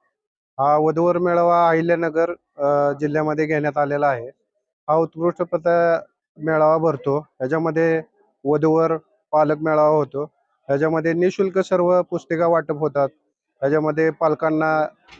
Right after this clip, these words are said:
येण्याची सुविधा वगैरे आहे, हॉलमध्ये बी बसण्याची सुविधा आहे. सर्व बॉडी उस-, उत्सुकता प्र-, प्रति एक, अ, कार्यक्रम राबवतात, ते निशुल्कमध्ये राबवतात, त्यामुळे पालक परिचय हा खूप मोठ्या प्रमाणात इथं येतो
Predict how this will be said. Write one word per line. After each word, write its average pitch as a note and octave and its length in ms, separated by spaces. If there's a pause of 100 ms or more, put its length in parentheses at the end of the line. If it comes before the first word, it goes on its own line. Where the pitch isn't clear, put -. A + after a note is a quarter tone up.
(120)
येण्याची D3+ 360
सुविधा D#3+ 360
वगैरे D#3+ 300
आहे, C#3+ 240
हॉलमध्ये D3+ 500
बी D#3+ 80
बसण्याची D#3+ 640
सुविधा D#3 340
आहे. C3 280 (800)
सर्व F3+ 300
बॉडी F3+ 480 (220)
उस-, - 360
उत्सुकता F3+ 480
प्र-, F3+ 320
प्रति E3+ 460 (400)
एक, D#3+ 280
अ, E3+ 340 (480)
कार्यक्रम E3+ 480
राबवतात, D#3+ 440 (540)
ते E3 60
निशुल्कमध्ये F#3+ 760
राबवतात, D#3 460 (400)
त्यामुळे F3 340
पालक F3+ 440
परिचय F3+ 400
हा F3+ 320
खूप F#3 200
मोठ्या F#3 340
प्रमाणात F3+ 580
इथं F3 200
येतो D#3+ 520